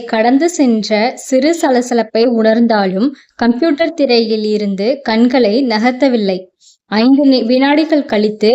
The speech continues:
அந்த வாசனையை உணர்ந்தாள். இது, இந்த பெர்ஃப்யூம். விழிகளை உயர்த்தி பார்த்தபோது எதிரே யாரும் இல்லை. ஏதோ பிரம்மை. மீண்டும் கணக்குகளுக்குள் நுழைந்தபோது சத்யராஜ் அழைத்தார், "உள்ளே வாம்மா"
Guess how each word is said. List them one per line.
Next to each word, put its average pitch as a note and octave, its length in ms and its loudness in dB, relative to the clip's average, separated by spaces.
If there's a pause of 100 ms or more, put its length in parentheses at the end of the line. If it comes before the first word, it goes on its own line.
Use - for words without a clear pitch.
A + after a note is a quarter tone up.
(100)
அந்த G#3+ 280 0
வாசனையை A3+ 680 2
உணர்ந்தாள். G#3+ 600 2 (440)
இது, B3 260 0 (280)
இந்த A#3+ 220 2 (140)
பெர்ஃப்யூம். C#4 640 2 (420)
விழிகளை D#4 520 0
உயர்த்தி B3 440 2
பார்த்தபோது A3 720 0 (160)
எதிரே A3+ 460 0
யாரும் A#3 420 2
இல்லை. F#3+ 240 -2 (520)
ஏதோ A#3 340 2
பிரம்மை. A3 480 -2 (140)
மீண்டும் C4 600 0
கணக்குகளுக்குள் A#3 920 0
நுழைந்தபோது G#3+ 840 2 (480)
சத்யராஜ் A#3 680 -2
அழைத்தார், G#3+ 540 -2 (120)
"உள்ளே A#3 380 2
வாம்மா" G#3 420 0